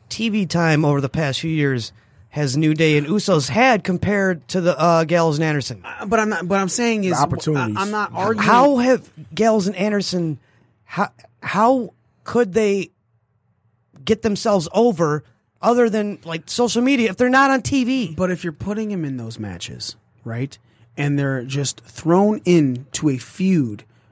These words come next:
Speaker 2: w-, that is red fucking hot, they're not going to get the wins. They're not going to be put in a good light.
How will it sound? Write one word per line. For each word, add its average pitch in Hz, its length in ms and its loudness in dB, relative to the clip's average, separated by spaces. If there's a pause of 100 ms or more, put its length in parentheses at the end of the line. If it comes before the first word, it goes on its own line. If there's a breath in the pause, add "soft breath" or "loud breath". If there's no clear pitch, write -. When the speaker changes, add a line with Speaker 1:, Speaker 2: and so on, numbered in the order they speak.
Speaker 2:
w-, 151 240 -4
that 156 180 2
is 135 240 -4 (140)
red 170 400 2
fucking 202 400 0
hot, 156 360 0 (300 soft breath)
they're 165 120 -2
not 202 420 -2
going 190 460 2
to 180 140 -4
get 170 340 0
the 190 80 2
wins. 185 580 0 (220 soft breath)
They're 165 100 0
not 226 300 0
going 233 260 -2
to 214 100 -4
be 208 160 -4
put 214 300 0
in 190 100 0
a 165 120 0 (220)
good 180 260 2
light. 196 500 0